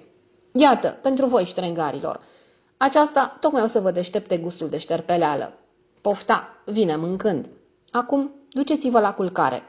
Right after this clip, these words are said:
Eu am o vorbă cu mama. O să vă aducă mâncarea sus." Cei doi copii bătură vesel din palme și fluturară triumfător fularele primite. "Ei bine, prostuților", zise tărtăcuța, "o să mai ascultați de Martial?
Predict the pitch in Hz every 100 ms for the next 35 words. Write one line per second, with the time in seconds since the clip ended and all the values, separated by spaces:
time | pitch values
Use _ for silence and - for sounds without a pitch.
0 | _ _ 392 415 220 202 185 156 156 165
1 | 170 147 135 - _ _ _ _ - 330
2 | 294 254 190 165 160 160 147 139 170 -
3 | - - _ _ _ _ _ - 262 285
4 | 320 339 - - - - 220 202 180 220
5 | 202 175 185 180 160 175 180 208 220 226
6 | - - - 254 262 269 277 285 254 233
7 | 214 202 185 185 202 - 190 180 170 160
8 | 160 175 160 - 85 - _ _ _ _
9 | 226 240 285 262 - 190 208 208 202 170
10 | 160 - - - 180 175 156 156 175 175
11 | - - _ _ - 190 196 175 175 185
12 | 175 202 202 196 180 185 - 240 233